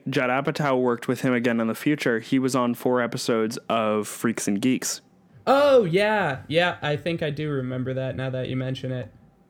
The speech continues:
Speaker 1: Yeah.
Speaker 2: Um,
Speaker 1: But yeah, I didn't, I, that kid made me so uncomfortable the entire movie.
Speaker 2: <laughs> Definite. Um, here's another thing.
Speaker 1: He's
Speaker 2: Uh,
Speaker 1: shaving. Ugh.
Speaker 2: Oh, yeah. Well, I
Speaker 1: That was
Speaker 2: definitely
Speaker 1: a, I did like that it, that it came together at the end.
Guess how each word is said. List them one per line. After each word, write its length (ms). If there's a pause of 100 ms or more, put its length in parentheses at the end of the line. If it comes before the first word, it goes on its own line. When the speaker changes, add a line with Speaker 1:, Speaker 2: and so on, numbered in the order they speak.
Speaker 1:
Yeah. 160 (100)
Speaker 2:
Um, 560 (640)
Speaker 1:
But 100
yeah, 140
I 220 (180)
didn't, 360
I, 180 (260)
that 240
kid 280
made 240
me 120
so 400
uncomfortable 640
the 100
entire 400
movie. 460 (380)
Speaker 2:
<laughs> 320
Definite. 420
Um, 300 (400)
here's 260
another 300
thing. 160
Speaker 1:
He's 180
Speaker 2:
Uh, 60
Speaker 1:
shaving. 840
Ugh. 180 (180)
Speaker 2:
Oh, 240
yeah. 340
Well, 320 (480)
I 140
Speaker 1:
That 160
was 80
Speaker 2:
definitely 260
Speaker 1:
a, 40
I 40
did 220
like 220
that 120
it, 300
that 100
it 100
came 220
together 400
at 120
the 180
end. 260